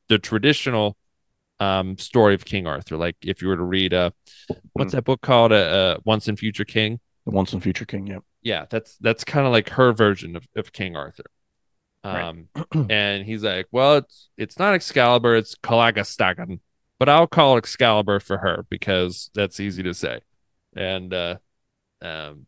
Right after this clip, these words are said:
Speaker 1: but anyway, though, Kalagastagan Excalibur was given to Arthur by Merlin, um, because he want-, 'cause he knows Arthur is an awesome warrior, and he wants Arthur to keep away the Saxons and keep the British religion,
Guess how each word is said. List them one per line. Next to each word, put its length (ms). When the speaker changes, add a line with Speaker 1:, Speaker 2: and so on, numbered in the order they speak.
Speaker 1:
but 80
anyway, 200
though, 200
Kalagastagan 1080
Excalibur 720
was 180
given 480
to 440
Arthur 420
by 380
Merlin, 680
um, 460
because 400
he 160
want-, 420
'cause 200
he 120
knows 640
Arthur 440
is 240
an 80
awesome 400
warrior, 360
and 240
he 200
wants 560
Arthur 500
to 240
keep 280
away 160
the 100
Saxons 680
and 180
keep 240
the 100
British 420
religion, 580